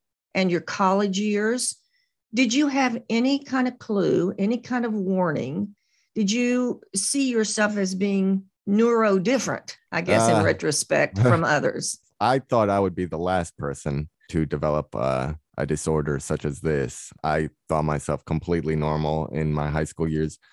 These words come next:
Speaker 2: My college year, I did have one week of thinking everyone was out to get me, but I, I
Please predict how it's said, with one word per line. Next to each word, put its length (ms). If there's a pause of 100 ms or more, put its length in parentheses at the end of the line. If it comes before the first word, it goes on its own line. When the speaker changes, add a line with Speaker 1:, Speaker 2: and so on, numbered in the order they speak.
(120)
Speaker 2:
My 80
college 440
year, 280
I 100
did 300
have 320
one 320
week 260 (640)
of 440
thinking 500
everyone 400
was 140
out 220
to 40
get 180
me, 300 (680)
but 240 (200)
I, 300 (460)
I 160